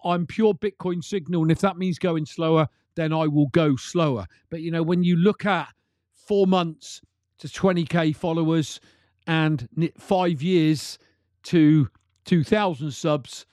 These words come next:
you know, sometimes that can get a little bit demoralizing, I gotta say. But there you go, we move on. Okay, so let's dig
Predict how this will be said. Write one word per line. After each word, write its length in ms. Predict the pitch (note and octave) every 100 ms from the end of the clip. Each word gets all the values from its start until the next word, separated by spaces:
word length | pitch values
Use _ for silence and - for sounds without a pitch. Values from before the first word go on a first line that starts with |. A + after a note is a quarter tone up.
| _ _ _
you 120 | E3+
know, 100 | D3
sometimes 640 | C3+ F#3+ F3 E3 E3 D#3 C#3
that 180 | C#3+
can 200 | - C#3+
get 240 | B2 C#3 A#2
a 80 | C3+
little 680 | C#3 C3+ E3+ F#3+ G3 F#3
bit 280 | C#3 E3+ C#3+
demoralizing, 920 | D#3+ D#3+ D#3 D3+ C#3+ C3+ C3+ C3 C3 - _
I 120 | C#3 D3
gotta 280 | D3+ D3
say. 380 | C3 E3 C#3 A2+
But 220 | B2+ D3+ - -
there 120 | A#3+
you 100 | C#4+
go, 240 | B3+ C4+ - _ _
we 220 | F#3 A3
move 300 | G3+ G3+ E3+
on. 220 | F3 A#2+ - -
Okay, 320 | F#3 - G#3
so 580 | D3+ - C4 B3 F#3 G3 - -
let's 340 | G3 A#3+ - -
dig 260 | B3 G#3